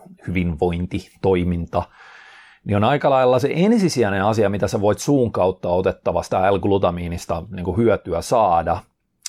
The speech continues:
Ää, et alun perinhän tietysti L-glutamiiniakin, niin sitä on myyty kaiken näköiseen, että palautuu ja kasvaa lihasta niin helvetisti, että kohta ei mahu enää kämppään sisään ja tälleen. Mut sehän nyt on niinku osoittautunut aika bullshitiksi hyvin nopeasti, koska olikohan joku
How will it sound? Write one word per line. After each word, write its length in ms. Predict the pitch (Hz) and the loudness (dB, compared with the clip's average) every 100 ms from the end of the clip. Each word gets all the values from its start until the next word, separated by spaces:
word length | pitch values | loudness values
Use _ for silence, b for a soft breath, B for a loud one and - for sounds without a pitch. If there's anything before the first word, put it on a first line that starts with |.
| 92 | -8
Ää, 340 | 85 85 87 - | -6 -6 -6 -8
et 100 | 87 - | -12 -2
alun 260 | 113 127 113 | 0 0 0
perinhän 320 | 120 110 113 | 2 2 2
tietysti 320 | 110 95 107 | 0 0 0
L-glutamiiniakin, 920 | 104 101 110 101 92 90 90 87 87 90 | 0 2 0 0 0 0 0 0 0 -4
niin 80 | |
sitä 160 | 80 98 | -2 0
on 80 | 90 | 0
myyty 340 | 92 92 87 - | 0 0 -4 -2
kaiken 320 | 92 87 87 | 0 0 -2
näköiseen, 340 | 90 82 82 | -2 0 0
että 140 | 78 - | -2 0
palautuu 720 | 90 90 87 - 90 82 85 | 2 2 0 -4 -10 -6 -4
ja 280 | 82 82 - | -4 -4 -4
kasvaa 460 | 104 - 95 87 | -4 -2 0 2
lihasta 500 | 92 90 87 - 85 | 4 2 0 -6 -10
niin 180 | 87 85 | -8 -4
helvetisti, 600 | 92 92 82 80 - - | 0 2 0 -2 -6 -6
että 140 | 85 - | -6 -2
kohta 300 | 87 - 87 | -2 0 -2
ei 60 | |
mahu 300 | 90 85 85 | 0 0 -2
enää 200 | 85 87 | -2 -4
kämppään 480 | - 90 85 - 80 | -2 -2 -2 -6 -6
sisään 480 | 90 87 78 78 80 | -6 -8 -6 -6 -6
ja 120 | 78 B B B B B - | -8 B B B B B -6
tälleen. 360 | 92 95 95 87 | 0 4 4 2
Mut 140 | 85 | -2
sehän 240 | 107 110 | 0 2
nyt 180 | 113 95 | 0 -2
on 100 | 95 | -2
niinku 160 | 90 90 | 0 2
osoittautunut 580 | 90 92 92 85 92 92 | 2 0 -2 -2 0 0
aika 160 | 90 | 0
bullshitiksi 600 | 85 92 90 95 90 - | 2 2 0 -4 -8 -6
hyvin 220 | 95 90 | -4 -2
nopeasti, 460 | 92 92 98 87 92 | 0 0 0 -2 -6
koska 560 | - 90 - 95 87 - _ | -8 -6 -4 -2 -2 -2 _
olikohan 440 | 98 87 85 90 85 | -8 -6 -2 0 0
joku 360 | 87 87 78 | 0 -4 -8